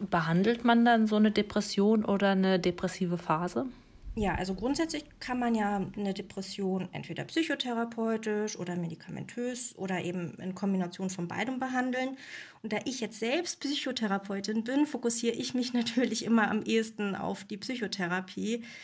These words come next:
Speaker 2: und empfehle die natürlich immer. Das, ähm, gilt jetzt auch für alle nachfolgenden Podcasts, äh, die wir so aufnehmen. Äh, klar, ich bin Psychotherapeutin, ich mache natürlich nichts anderes und ich empfehle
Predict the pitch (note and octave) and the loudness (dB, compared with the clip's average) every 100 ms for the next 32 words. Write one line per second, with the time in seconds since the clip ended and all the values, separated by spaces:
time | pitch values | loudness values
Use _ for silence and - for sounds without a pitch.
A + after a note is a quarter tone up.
0 | - _ A3 G#3+ - G#3 - A3 F#3 E3+ | -20 _ -4 -4 -2 -6 2 2 2 -2
1 | - - D3+ E3 - F3 - - _ - | -6 -6 -6 -6 -8 -8 -8 -12 _ -10
2 | G3 - - G3 F#3+ F3 F3 - _ _ | -6 -6 -6 -4 -4 -4 -8 -16 _ _
3 | _ _ B3 C4+ A#3 - A3+ A#3 A#3+ A#3 | _ _ -2 0 -2 0 -2 0 0 2
4 | A#3 D#4+ G3+ F4 - C#4 C#4 C4+ C4+ C4+ | 4 4 4 0 0 -2 2 2 2 2
5 | D4+ - C4+ B3+ D4+ - B3+ A#3+ G#3+ A3+ | -2 -2 2 2 2 -4 -2 -4 -2 0
6 | A3+ A3 - G#3+ C4+ A#3 A3+ A#3 A#3 A#3 | 0 0 0 0 0 0 2 4 4 2
7 | G#3 A3+ A3+ A#3 - - G#3+ B3+ C4 C4 | -2 -2 2 2 0 -6 -8 -6 -6 -2
8 | A3 A3 A#3 A3+ G#3+ - F3 E3+ - A3 | -2 -2 -2 -2 -4 -4 -4 -6 -6 -4
9 | C4+ C4+ C#4 G4 F4+ E4+ C#4+ C4 C4 B3 | -4 -4 -4 -2 -2 -4 -4 -10 -10 -10
10 | - A#3+ | -8 -4